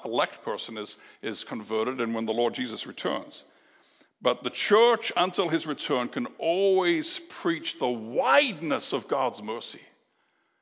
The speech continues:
That the work of Jesus is sufficient. There is no sinner too sinful. There is no sin and guilt too great. There is forgiveness to be declared and preached to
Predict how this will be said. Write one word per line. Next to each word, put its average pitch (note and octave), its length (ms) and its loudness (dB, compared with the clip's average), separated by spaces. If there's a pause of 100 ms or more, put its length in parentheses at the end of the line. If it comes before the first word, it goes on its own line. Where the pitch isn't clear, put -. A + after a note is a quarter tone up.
(1080)
That D3 120 -2
the - 80 0
work G3+ 420 10
of G#3 220 0
Jesus G#3 520 2
is F#3 140 4
sufficient. - 840 0
There F#3 120 4
is D#3 120 -2
no B3+ 500 6 (160)
sinner - 580 4
too B3+ 280 0
sinful. - 720 0 (220)
There F#3+ 100 6
is E3+ 140 2
no C4 340 6
sin C4 480 2
and A3+ 180 0
guilt A#3 320 4
too C4 260 2
great. F3 360 2 (680)
There C3+ 120 -4
is - 140 -2
forgiveness E3 840 2
to C3+ 100 -6
be C3 120 0
declared F3+ 680 4
and A2+ 240 -4
preached F3+ 360 -4
to E3+ 120 0